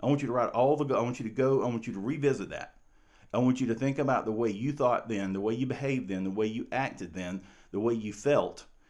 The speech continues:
And I want you to write, go in that, uh, that far left column, and I want you to write all the goals and dreams and visions that you had in that day. All of them that you can possibly remember. Now,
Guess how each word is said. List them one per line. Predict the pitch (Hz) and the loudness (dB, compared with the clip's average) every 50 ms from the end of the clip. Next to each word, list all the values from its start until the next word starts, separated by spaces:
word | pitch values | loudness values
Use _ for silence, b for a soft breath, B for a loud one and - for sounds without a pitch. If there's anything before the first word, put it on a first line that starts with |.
| b b | b b
And | - 123 131 | -2 0 2
I | |
want | 143 156 147 151 | 4 2 2 0
you | 127 | -2
to | 117 | -4
write, | 117 120 131 131 110 87 - - - | -2 -2 -2 -2 -2 -4 -6 -6 0
go | 110 110 113 135 | 2 2 4 4
in | 139 | 2
that, | 139 123 - - - - | 0 0 -2 -4 -10 -12
uh, | - 95 - - | -12 -12 -10 -8
that | 98 - - | -10 -8 -2
far | - 120 123 135 | 2 2 2 4
left | 147 143 143 143 - | 2 0 -2 -2 -4
column, | 131 107 101 101 98 | -6 -4 -2 -2 -2
and | 101 | -2
I | 104 | -2
want | 113 117 - | -2 -4 -4
you | - | -4
to | 98 | 0
write | 107 104 95 | 0 0 2
all | 95 98 107 117 | 2 2 0 0
the | 113 117 | -2 -2
goals | 110 117 117 113 113 113 113 B B B B B B B B | 0 2 2 2 0 -2 -4 B B B B B B B B
and | 95 104 101 95 | -6 -6 -6 -6
dreams | 98 104 117 120 120 120 117 113 98 107 | -6 -4 -4 -2 -2 0 0 -2 -2 -2
and | 98 92 95 | -4 -2 -2
visions | 120 120 117 107 110 101 92 | 0 0 0 0 -2 -2 -2
that | 110 104 - 113 | -4 -4 -4 -4
you | 110 98 | -6 -2
had | 104 110 107 101 | -2 -2 -2 -2
in | 101 101 | -2 -4
that | 101 85 67 64 | -4 -6 -8 -10
day. | - - - - b b b b b b b b b b b b b _ - - _ _ _ - _ _ _ _ _ _ _ _ _ _ - | -12 -16 -16 -18 b b b b b b b b b b b b b _ -20 -20 _ _ _ -20 _ _ _ _ _ _ _ _ _ _ -2
All | 107 113 107 98 87 | 0 0 2 0 0
of | 76 - | -4 -8
them | - - - - - - | -14 -18 -18 -16 -10 -8
that | 95 95 - | -8 -6 -6
you | 107 98 | -8 -6
can | - 107 95 | -6 -4 -2
possibly | 90 110 104 107 - 117 104 110 107 | 0 0 0 0 -2 -2 -2 -2 -2
remember. | 110 110 113 113 110 104 95 | 0 0 0 0 0 0 -2
Now, | 95 98 95 95 92 | -2 -2 -2 -4 -4